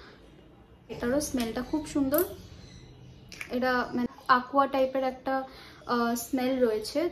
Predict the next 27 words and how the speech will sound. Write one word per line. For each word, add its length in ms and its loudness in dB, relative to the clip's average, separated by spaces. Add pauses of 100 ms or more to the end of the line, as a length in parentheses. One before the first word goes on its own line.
তো 420 0
এটাও 320 2
বেশ 280 2
ভালো। 520 0
নে-, 320 0
আহ, 220 0
নেক্সট 340 0
আরেকটা 300 0
জিনিস 260 2
দিয়েছি 320 -4
সেটা 260 -2
হচ্ছে 320 -4
গিয়ে 340 0 (200)
বিয়ার্ডোরও 580 6
দুটো 400 2
ডিও 300 2
কিনেছিলাম, 640 2
সেটাও 360 4
দুটো 380 2
সে-, 200 -2
আহ, 300 0
দুটো 280 0
ছিল, 340 -2 (440)
সেটে 320 4
ছিল 240 0
এটা 260 0
একটা। 340 -2